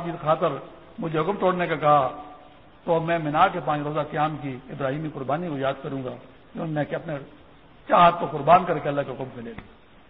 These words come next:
اور جب شیطان ترغیب دے گا اللہ کے حکم کو چھوڑ-، چھوڑنے کے لیے، توڑنے کے لیے، تو پھر میں رمی جمار، شیطان کو کنکریاں مارنے والے عمل کو یاد کر کے میں اس کے مقابلے کے لیے کمر باندھوں گا۔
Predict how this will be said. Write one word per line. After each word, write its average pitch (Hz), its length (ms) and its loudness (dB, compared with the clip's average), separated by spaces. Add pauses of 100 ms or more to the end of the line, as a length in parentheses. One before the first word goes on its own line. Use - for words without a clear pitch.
(1400)
اور 180 140 2
جب 196 120 8 (100)
شیطان 185 340 6
ترغیب 208 340 0
دے 208 140 2
گا 208 60 8
اللہ 190 140 8
کے 185 100 2
حکم 185 160 -2
کو 170 100 -4
چھوڑ-، 185 200 -4
چھوڑنے 185 280 0
کے 180 80 -4
لیے، 175 100 0
توڑنے 170 320 0
کے 160 100 -4
لیے، 156 260 -2 (540)
تو 190 100 -2
پھر 196 200 0
میں 190 160 4
رمی 185 280 2
جمار، 165 400 8
شیطان 170 300 2
کو 180 80 0
کنکریاں 185 340 -2
مارنے 165 280 2
والے 156 180 0
عمل 156 180 -4
کو 139 80 -4
یاد 143 220 2
کر 147 140 -2
کے 135 180 -6 (800)
میں 170 260 2
اس 170 100 0
کے 170 80 -2
مقابلے 156 360 0
کے 156 80 -4
لیے 147 120 -2
کمر 147 200 -6
باندھوں 175 360 -2
گا۔ 160 160 6